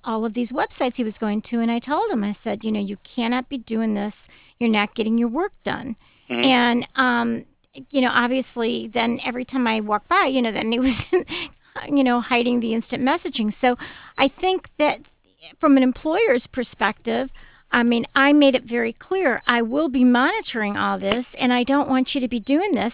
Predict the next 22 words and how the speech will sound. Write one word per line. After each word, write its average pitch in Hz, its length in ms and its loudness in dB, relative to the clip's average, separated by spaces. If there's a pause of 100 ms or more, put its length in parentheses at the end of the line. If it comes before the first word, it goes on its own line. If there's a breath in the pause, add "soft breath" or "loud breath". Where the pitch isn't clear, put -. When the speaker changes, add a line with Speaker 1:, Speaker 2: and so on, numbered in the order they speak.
Speaker 1:
because 254 240 -8
you're 247 80 0
not 233 240 2
getting 233 180 -2
your 220 120 0
work 285 260 -2
done, 233 160 2
and 226 100 2
I 226 80 2
en-, 240 280 0
eventually 262 440 -2
had 233 120 -4
to 247 60 -10
fire 359 320 0
him. - 180 -10 (640 loud breath)
Speaker 2:
Well, 196 180 4
and 185 220 -4
certainly 165 580 0
the, 147 220 0
there, 143 380 0
if 175 540 -2
it, 156 100 -2